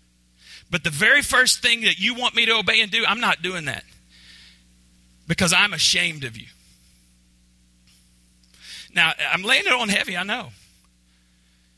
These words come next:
But some of you have been sitting in these chairs a long time. And you keep telling Jesus no.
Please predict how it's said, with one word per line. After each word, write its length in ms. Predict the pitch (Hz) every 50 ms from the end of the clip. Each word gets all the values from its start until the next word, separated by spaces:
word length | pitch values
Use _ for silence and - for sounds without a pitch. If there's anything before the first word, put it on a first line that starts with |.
| _ _ _ _ _ _ - - _ -
But 140 | 165 185 -
some 400 | - - - - 294 294 302 311
of 140 | 262 208 233
you 80 | 208
have 160 | 202 202 180
been 120 | 175 175 170
sitting 340 | - - 220 214 226 220 220
in 120 | 220 214
these 180 | 208 196 185 -
chairs 280 | - 214 214 202 165
a 60 | 160
long 600 | 139 135 143 147 165 165 185 196 208 208 214 208
time. 360 | - - 180 170 139 120 107 - - - - _ _ _ _ _ _ _ _ _ _ _ _ _ _ - _ _ _ _ _ _ _ _ _ _ - - - - - - - - - _ _ _ _ _ _ _ _ - - - - - - - - -
And 140 | - 160 175
you 120 | 185 196 170
keep 400 | - - - - 254 247 - -
telling 360 | - 240 226 220 214 196 170
Jesus 440 | 143 180 185 180 151 147 135 - 147
no. 200 | 139 131 107